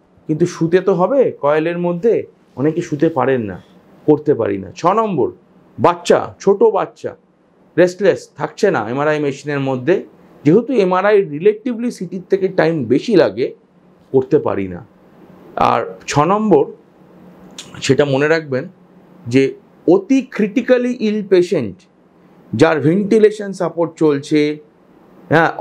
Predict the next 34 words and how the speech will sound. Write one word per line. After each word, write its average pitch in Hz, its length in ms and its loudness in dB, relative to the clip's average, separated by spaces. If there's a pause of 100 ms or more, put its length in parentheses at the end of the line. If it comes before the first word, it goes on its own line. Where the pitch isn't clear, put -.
oxygen 220 480 0 (120)
dependent 170 600 0
রয়েছে, 143 380 0 (600)
অক্সিজেনের 196 760 0
নল 165 200 2
ছাড়া 180 260 0
সে 175 140 -2 (100)
বাঁচতে 143 280 -4
পারবে 147 400 2
না, 123 80 -4 (580)
এমআরআই 202 420 2
এর 233 160 -4
গ্যান্ট্রির 160 400 -4
মধ্যে 156 380 0
যদি 151 300 -2 (120)
পাইপে 202 380 2
oxygen 180 500 -2 (100)
না 127 80 -2 (160)
থাকে, 147 280 -2 (440)
তাহলে 151 220 2
কিন্তু 156 320 0
oxygen 143 460 -4
cylinder 123 520 -2
নিয়ে 123 260 -4
ঢোকা 117 220 0
যায় 107 300 -2
না 135 60 0 (440)
বা 104 100 0
portable 120 560 0
ventilation 107 680 -2
নিয়ে 139 120 -6
ঢোকা - 280 -8
যায় - 260 -10
না, - 120 -14